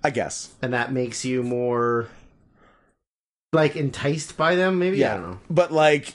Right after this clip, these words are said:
Speaker 1: y-, like, cat strip club would get business.
Speaker 2: Big time.
Speaker 1: Yeah.
Speaker 2: Big time. I mean, you and I would never leave. They'd have to kick us out.
Speaker 1: That's true. <laughs>
Speaker 2: They'd probably have to kill us so we wouldn't come back.
Speaker 1: What, so what are our business ventures? Cat strip club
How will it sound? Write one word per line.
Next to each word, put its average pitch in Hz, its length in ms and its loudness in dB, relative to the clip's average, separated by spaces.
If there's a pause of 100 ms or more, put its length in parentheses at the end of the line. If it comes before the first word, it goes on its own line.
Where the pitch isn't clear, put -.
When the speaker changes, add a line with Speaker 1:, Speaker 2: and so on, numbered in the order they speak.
(180)
Speaker 1:
y-, 156 180 -4 (120)
like, 160 320 2 (680)
cat 202 280 2
strip 185 280 2
club 190 300 8
would 147 400 -2
get 131 340 2 (440)
business. - 560 -4 (760)
Speaker 2:
Big 214 200 2
time. 110 420 -2
Speaker 1:
Yeah. 123 220 0
Speaker 2:
Big 156 560 4
time. 92 300 -8 (280)
I 143 100 0
mean, 156 140 2
you 160 120 2
and 165 100 4
I 151 80 6
would 143 140 2
never 127 240 0
leave. 120 340 -4
They'd 117 120 0
have 127 100 -2
to 120 80 -8
kick - 240 -10
us 117 120 -10
out. 131 100 -2
Speaker 1:
That's 131 240 2
true. - 140 -6 (220)
<laughs> - 200 -18
Speaker 2:
They'd 165 140 4
probably 220 200 4
have 156 80 -2
to 151 80 -2
kill 175 420 0
us 107 180 -2
so - 160 -4
we 139 80 0
wouldn't 143 280 2
come 139 160 0
back. 95 420 -2 (840)
Speaker 1:
What, 160 240 2
so 185 140 2
what 208 180 6
are 247 140 6
our 190 460 4
business 131 360 -2
ventures? 101 320 -4
Cat 151 240 0
strip 147 280 -2
club 139 340 2